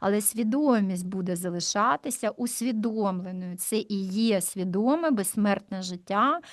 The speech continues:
свідомим перевтіленням, не втрачаючи своєї суті, те, до чого в свій час доростали певні духовні аспіранти, йогіни,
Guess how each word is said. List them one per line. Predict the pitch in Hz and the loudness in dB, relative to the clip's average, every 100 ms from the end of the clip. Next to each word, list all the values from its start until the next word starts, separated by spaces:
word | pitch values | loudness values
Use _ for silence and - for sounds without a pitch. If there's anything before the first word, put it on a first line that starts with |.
| - - | -20 -16
свідомим | - 196 196 240 214 202 | -10 -4 2 4 6 4
перевтіленням, | 202 180 - 262 320 311 240 208 196 | 2 -4 -4 -2 0 2 2 2 4
не | 233 233 | 4 4
втрачаючи | - 214 - 220 202 180 - | -2 -8 -2 2 2 0 -4
своєї | - 196 185 196 165 | -10 -8 -6 -6 -6
суті, | - 277 359 - 208 | -8 -6 -6 -6 -8
те, | - 254 | -2 0
до | 208 190 | 0 -4
чого | - 220 214 185 185 - - - | -4 -2 0 -2 -4 -16 -20 -14
в | |
свій | - 220 214 | -4 -2 -2
час | 214 196 185 | 0 -2 0
доростали | 208 226 208 - 214 208 190 180 | 0 0 -2 -2 0 2 2 0
певні | 190 190 190 | -2 -4 -2
духовні | 180 185 190 185 180 | -4 -4 -4 -4 -4
аспіранти, | 180 - 180 233 294 262 233 | -6 -4 2 2 4 2 0
йогіни, | 196 190 247 302 277 226 | -4 -2 0 0 0 0